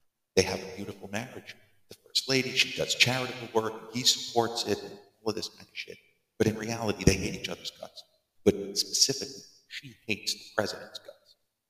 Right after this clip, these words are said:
So the hope is Dave is gonna be able to, the few times that he might have to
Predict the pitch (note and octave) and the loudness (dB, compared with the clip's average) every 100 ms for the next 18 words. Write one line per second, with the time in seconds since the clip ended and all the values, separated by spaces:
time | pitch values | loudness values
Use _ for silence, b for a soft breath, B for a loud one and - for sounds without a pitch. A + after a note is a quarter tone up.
0 | _ _ _ _ _ - A2+ G2+ - E3 | _ _ _ _ _ -6 -4 4 8 8
1 | - F#2 F#3+ - - - - - - A2 | 8 6 6 -2 -4 -12 -16 -18 0 2
2 | A2+ G2+ - G2 F#2+ G2+ F#2 F2+ F2+ F2+ | 2 0 -4 -8 -8 -6 -2 -2 -4 -14
3 | - _ _ - - E2+ - _ _ _ | -18 _ _ -8 -8 -10 -18 _ _ _
4 | _ _ _ - - A#2+ B2 - G#2 F#2+ | _ _ _ -12 -4 -2 -2 -2 -2 -2
5 | - F#2+ - F#2 F#2 G#2 G#2+ - F#2+ - | 0 -2 -2 -8 -8 -8 -8 -6 -8 -8
6 | - | -8